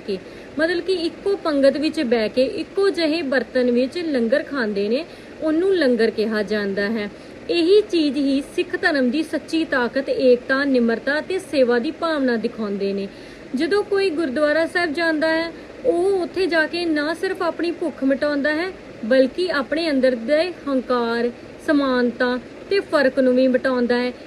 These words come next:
ਇਸੇ ਲਈ ਕਿਹਾ ਜਾਂਦਾ ਹੈ ਕਿ ਲੰਗਰ ਇੱਕ ਸਿਰਫ ਖਾਣਾ ਨਹੀਂ, ਬਲਕਿ ਅਧਿਆਤਮਿਕ ਤੌਰ ਤੇ ਅਨੁਭਵ ਹੈ, ਜੋ ਸਿੱਖ ਨੂੰ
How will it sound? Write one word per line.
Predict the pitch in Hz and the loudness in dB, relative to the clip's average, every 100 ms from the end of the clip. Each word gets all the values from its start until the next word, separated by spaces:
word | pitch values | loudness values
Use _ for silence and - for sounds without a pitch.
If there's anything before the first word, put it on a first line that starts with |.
| - | -8
ਇਸੇ | 330 339 415 415 | -4 0 4 6
ਲਈ | 415 392 | 6 4
ਕਿਹਾ | 359 330 339 | 4 4 4
ਜਾਂਦਾ | 330 320 294 | 2 2 2
ਹੈ | 311 330 | 2 0
ਕਿ | 381 | 0
ਲੰਗਰ | 311 269 254 254 339 - - | 0 2 2 2 -2 -4 -8
ਇੱਕ | 339 - 381 | -8 -4 -6
ਸਿਰਫ | 370 349 349 381 - - | -4 -2 -2 -4 -16 -8
ਖਾਣਾ | 233 220 254 | -4 0 0
ਨਹੀਂ, | 269 262 349 - - - 226 | 2 2 0 -6 -14 -4 4
ਬਲਕਿ | 262 262 370 330 311 | 4 4 -2 0 0
ਅਧਿਆਤਮਿਕ | 277 330 277 262 330 320 | 2 0 0 -2 -4 0
ਤੌਰ | 269 233 | 2 2
ਤੇ | 320 339 | 0 -2
ਅਨੁਭਵ | 294 269 262 285 247 | 2 2 2 2 4
ਹੈ, | 247 233 - - 233 | 2 0 -8 -10 -4
ਜੋ | 320 381 | 0 0
ਸਿੱਖ | - 330 - - | 0 -6 -6 -2
ਨੂੰ | 339 320 | 0 2